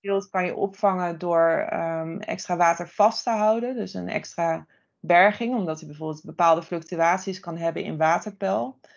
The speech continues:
Maar dan is ook de vraag van, hoe ga je die extra waterberging realiseren? Hoe ga je dat gebiedje afsluiten? Eh, hoeveel effect heeft dat op de omgeving?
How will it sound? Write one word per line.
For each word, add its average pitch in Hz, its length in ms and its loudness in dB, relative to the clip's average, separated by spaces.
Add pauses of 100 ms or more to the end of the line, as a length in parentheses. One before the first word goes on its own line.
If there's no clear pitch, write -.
(380)
Maar 180 140 0
dan 180 100 2
is 185 100 0
ook 190 120 4
de 202 100 -6
vraag 190 320 2
van, 190 100 -4
hoe 190 240 -2
ga 185 180 2
je 180 160 2
die 180 120 -4
extra 185 260 -2
waterberging 175 800 -4
realiseren? 160 720 -6
Hoe 156 200 -8
ga 165 120 -2
je 156 140 -2
dat 156 260 -8 (340)
gebiedje 180 400 -2
afsluiten? 165 1080 4
Eh, 156 280 -6
hoeveel 170 400 -4
effect 180 320 -2
heeft 165 220 -4
dat 160 160 -6
op - 160 -12
de - 80 -10
omgeving? 185 1000 0